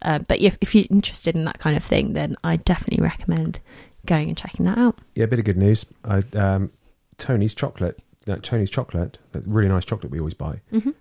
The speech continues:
Speaker 2: they're gonna send us some. I
Speaker 1: <gasps>
Speaker 2: did an Instagram for them the other day,
Speaker 1: That
Speaker 2: just to
Speaker 1: is good
Speaker 2: Yeah, isn't it? They
Speaker 1: news.
Speaker 2: just said,
Speaker 1: Oh my
Speaker 2: "Here, we're gonna send some
Speaker 1: God.
Speaker 2: your way. Let us know." I was like, "Yeah,
Speaker 1: Oh,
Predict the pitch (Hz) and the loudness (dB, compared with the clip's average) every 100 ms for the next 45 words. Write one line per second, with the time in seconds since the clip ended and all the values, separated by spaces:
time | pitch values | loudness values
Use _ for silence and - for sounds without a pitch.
0 | _ - 107 107 120 - 160 - 85 78 | _ -4 -2 0 -2 -2 -4 -4 -6 -8
1 | - _ - 370 427 - 131 139 - 117 | -12 _ -2 0 2 0 2 2 2 2
2 | 101 92 101 104 101 135 127 107 403 392 | 2 2 2 2 2 2 2 4 4 4
3 | - 403 453 - - 427 440 403 415 415 | 4 4 4 4 6 6 8 8 10 12
4 | 415 415 403 392 392 381 370 339 120 - | 12 10 10 10 10 10 10 10 6 0
5 | - - 539 - - - 120 120 139 135 | 2 4 6 6 4 4 4 6 6 6
6 | 135 143 156 190 104 - _ _ - 131 | 6 6 6 4 0 -4 _ _ -4 -2
7 | 123 151 175 104 - - - - 233 226 | 0 2 2 0 -4 -20 -16 -2 4 6
8 | 220 | 6